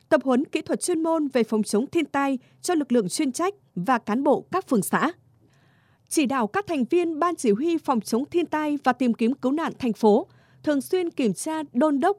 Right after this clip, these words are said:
công tác phòng chống thiên tai trên địa bàn được phân công phụ trách,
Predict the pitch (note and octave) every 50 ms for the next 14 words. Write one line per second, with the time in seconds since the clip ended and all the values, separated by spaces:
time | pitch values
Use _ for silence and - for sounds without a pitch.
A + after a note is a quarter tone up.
0 | - - D4+ C#4+ B3 - F4 G4+ - - D4 A3+ G3 - A#3 G#3+ C4+ D#4+ - E4
1 | D4+ B3+ - D4+ D4 D4 C#4 A#3+ - F4+ D#4+ D4 A#3 G3+ A3+ G#3+ G3+ E3+ - _
2 | _ - G#3 A3+ C4 A#3 - - - D4 C#4 - - C#4+ C#4 B3 - B3 F#3 -
3 | - D4+ F#4